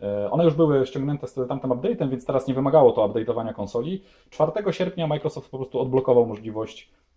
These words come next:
e, zmiany języka. A więc wybieramy polski. Lokalizacja, ponieważ w języku polskim mówią chyba tylko Polacy, więc jest, e, Polska. E, no i tutaj mamy feature, e, używany język. E, chodzi o używany przy obsługę, obsłudze Kinecta. Jak na razie widzimy, jest brak.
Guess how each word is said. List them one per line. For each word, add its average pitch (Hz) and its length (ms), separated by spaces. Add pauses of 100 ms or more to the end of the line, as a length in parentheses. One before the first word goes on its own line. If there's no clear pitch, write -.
e, 95 140
zmiany 107 260
języka. 101 380 (320)
A 185 80
więc 135 140
wybieramy 110 340
polski. 147 600 (640)
Lokalizacja, 135 720
ponieważ 113 500
w 101 80
języku 113 260
polskim 101 340
mówią 92 200
chyba 101 220
tylko 110 240
Polacy, 107 540
więc 90 260
jest, - 180
e, 104 220
Polska. 135 480 (640)
E, 101 920
no 160 160 (160)
i 160 320
tutaj 143 300
mamy 123 260
feature, 131 400
e, 110 640
używany 123 420
język. 101 520 (160)
E, 95 280
chodzi 123 300
o 117 60
używany 123 640
przy 120 300
obsługę, 117 320
obsłudze 117 380
Kinecta. 98 380
Jak 104 140
na 131 60
razie 127 200
widzimy, 110 260
jest 101 140
brak. 95 360